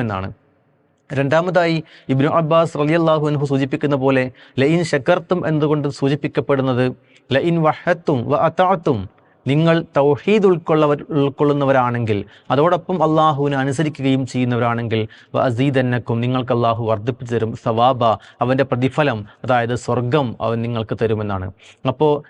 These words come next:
ഏതൊരു ശാക്കിറായാലും നന്ദി പ്രകടിപ്പിക്കുന്നവരായാലും തൗഹീദ് ഉണ്ടാകുക എന്നതാണ്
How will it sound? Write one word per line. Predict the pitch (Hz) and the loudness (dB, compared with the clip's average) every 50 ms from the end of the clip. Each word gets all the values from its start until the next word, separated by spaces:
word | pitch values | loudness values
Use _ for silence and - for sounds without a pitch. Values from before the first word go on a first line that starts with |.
| _ _ 135 | _ _ 0
ഏതൊരു | 135 151 175 170 180 185 185 190 185 - - - | 2 2 2 4 4 4 4 4 4 2 -2 -4
ശാക്കിറായാലും | - - 143 147 156 - - 185 165 139 123 113 104 98 95 95 98 - - _ _ | -2 -2 0 0 -2 -2 0 2 2 2 2 0 -2 -2 -4 -6 -8 -12 -18 _ _
നന്ദി | 120 123 131 139 147 156 | -2 -2 0 0 0 0
പ്രകടിപ്പിക്കുന്നവരായാലും | 143 151 135 127 143 165 175 165 185 180 156 143 135 127 127 120 117 113 110 110 110 - | 0 0 0 0 0 0 0 -2 -4 -2 -2 0 0 0 0 0 0 0 -2 -4 -4 -2
തൗഹീദ് | 117 113 123 127 107 - 156 185 185 160 | -2 0 0 -2 -2 0 2 2 2 2
ഉണ്ടാകുക | 143 131 123 123 123 117 117 120 117 117 - | 2 0 0 0 -2 -2 -2 -2 -4 -4 -4
എന്നതാണ് | - 117 117 113 110 107 104 107 | -6 -6 -2 -2 0 0 -2 -4